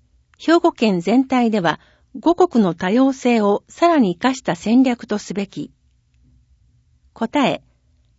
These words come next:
来年度見直す戦略では、ディーエックスやエスディージーズの視点から、五穀の個性をさらに磨き、地方回帰の受け皿となる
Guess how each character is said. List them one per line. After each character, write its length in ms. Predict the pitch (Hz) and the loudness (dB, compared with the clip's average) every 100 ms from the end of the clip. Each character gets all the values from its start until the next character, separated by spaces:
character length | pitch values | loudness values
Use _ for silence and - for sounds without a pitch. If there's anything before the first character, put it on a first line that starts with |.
| _ | _
来 240 | - 277 349 | 0 2 4
年 260 | 339 330 | 4 4
度 140 | 247 165 | 4 2
見 100 | 190 | 2
直 240 | 254 277 | 2 2
す 140 | 294 - | 0 -4
戦 240 | 208 247 | 0 0
略 260 | 240 240 214 | 0 -2 -4
で 100 | 175 | -2
は、 200 | 156 - _ _ - | -4 -10 _ _ -14
デ 140 | 190 | 0
ィ 120 | 285 349 | 2 4
ー 80 | 339 | 2
エ 20 | |
ッ 80 | 302 | 0
ク 100 | - | -8
ス 160 | 226 190 | -8 -4
や 180 | 143 - _ _ _ - | -4 -6 _ _ _ -6
エ 120 | 220 | -4
ス 180 | - 359 | -2 0
デ 80 | |
ィ 120 | 330 320 | 2 2
ー 40 | |
ジ 100 | 311 | 2
ー 100 | 302 | 2
ズ 120 | 262 | 2
の 140 | 190 156 | -2 -4
視 120 | - | -4
点 260 | - 226 214 | -2 0 -2
か 120 | 196 | -4
ら、 180 | 151 - _ _ _ - | -6 -10 _ _ _ -4
五 140 | 294 | 0
穀 240 | 359 349 | 0 2
の 160 | 240 202 | 2 0
個 160 | 220 262 | 0 -4
性 280 | - 208 | -2 -2
を 100 | 160 | -2
さ 180 | 156 302 | -2 0
ら 100 | 339 | 2
に 140 | 285 156 | 2 2
磨 260 | 175 202 | -2 -4
き、 260 | 202 156 - _ _ _ _ _ _ | -6 -10 -12 _ _ _ _ _ _
地 180 | - 254 | -4 0
方 240 | 349 320 | 2 2
回 300 | - 277 269 | 2 0 0
帰 140 | 254 | 0
の 160 | 175 160 | -2 -2
受 160 | 151 294 | -2 -2
け 40 | |
皿 240 | 294 262 | 0 0
と 140 | 240 196 | -2 -4
な 140 | 185 | -4
る 180 | 151 165 | -4 -8